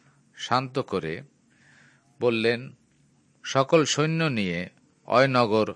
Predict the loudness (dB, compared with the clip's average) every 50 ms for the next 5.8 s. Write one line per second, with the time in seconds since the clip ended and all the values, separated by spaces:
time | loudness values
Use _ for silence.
0 | -14 _ -2 -2 -2 0 2 0 0 0 0 -2 -2 -4 -4 -4 -4 -6 -10 -14
1 | -18 _ _ _ _ _ _ _ _ _ _ _ _ _ _ -10 -2 2 4 4
2 | 4 2 0 -2 -2 -2 -4 -8 -12 -14 -18 _ _ _ _ _ _ _ _ _
3 | _ _ _ _ _ _ 0 4 4 6 4 4 2 0 0 2 2 4 4 2
4 | 2 4 4 4 4 4 2 -4 _ _ _ _ _ _ _ _ _ _ -6 -4
5 | -2 0 0 0 0 0 -2 -2 -4 -4 -6 -8 -8 -8 -8 -16